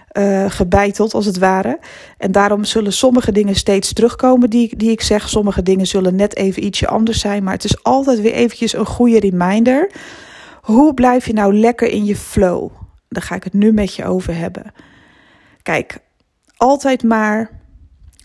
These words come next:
euforisch zijn, altijd maar dat geluksgevoel hebben, dat je helemaal sky high gaat. Het is af en toe ook leuk om even in die high te zitten, dat iets heel erg mee zit, of je hebt een, een of andere deal gemaakt, of een heel gaaf,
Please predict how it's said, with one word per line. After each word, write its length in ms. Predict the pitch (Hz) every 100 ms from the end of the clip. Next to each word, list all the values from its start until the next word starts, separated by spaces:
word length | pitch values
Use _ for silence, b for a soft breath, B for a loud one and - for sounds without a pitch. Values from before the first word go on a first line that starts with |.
| -
euforisch 680 | 202 - 269 269 262 240
zijn, 420 | - 226 214 214 -
altijd 360 | 240 247 208
maar 360 | 202 202 202 202
dat 220 | 208 196
geluksgevoel 840 | - 214 226 269 - 233 240 233
hebben, 240 | 220 208 208
dat 160 | 202
je 60 | 214
helemaal 360 | 214 262 220 208
sky 380 | - - 247
high 360 | 226 214 220 233
gaat. 200 | 214 220
Het 120 | 214
is 180 | 226 -
af 160 | 277 269
en 80 |
toe 200 | 226 226
ook 180 | - 190
leuk 460 | 196 196 - - - B B B B
om 140 | 208
even 320 | 220 226 240 -
in 80 |
die 200 | 208 196
high 260 | 165 208 202
te 140 | 196
zitten, 320 | 175 185 - 185
dat 140 | 190
iets 240 | - 208
heel 260 | - 233 220
erg 180 | 220 -
mee 280 | 196 196 196
zit, 420 | 208 190 190 -
of 160 | 196 - - B B B
je 100 | -
hebt 120 | 214
een, 200 | 233 -
een 80 | 240
of 100 | 226
andere 360 | 233 220 220 202
deal 360 | 190 226 240 233
gemaakt, 640 | - 208 202 196 196 -
of 140 | 202
een 100 | 196
heel 240 | 196 233 240
gaaf, 600 | - 233 220 214 - -